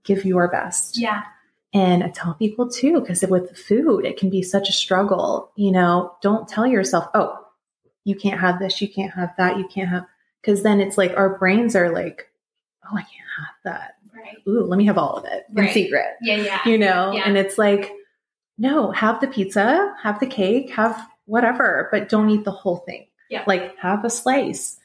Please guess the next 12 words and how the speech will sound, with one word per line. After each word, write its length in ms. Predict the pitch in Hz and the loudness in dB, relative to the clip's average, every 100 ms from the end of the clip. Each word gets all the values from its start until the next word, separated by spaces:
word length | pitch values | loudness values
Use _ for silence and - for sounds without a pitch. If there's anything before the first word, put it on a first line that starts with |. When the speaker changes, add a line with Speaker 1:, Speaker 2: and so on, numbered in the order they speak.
| _ | _
Speaker 1:
have, 460 | - 208 208 214 208 - - | -4 0 2 0 -4 -14 -10
you 160 | 214 214 | 0 2
know, 380 | 185 170 180 - _ _ _ _ _ _ _ _ _ _ _ _ - - | 4 2 0 -8 _ _ _ _ _ _ _ _ _ _ _ _ -14 -4
if 140 | 214 | -2
it's 140 | 220 220 | 0 -2
a 40 | |
celebration, 960 | 220 233 240 233 214 240 - - 170 175 | 0 2 0 -2 -4 -2 0 0 0 0
you 120 | 185 | 0
know, 280 | 180 175 175 | 2 2 2
but 100 | 208 | 2
it's 240 | 208 202 | 0 0
like 400 | 214 196 190 - | 0 2 0 -8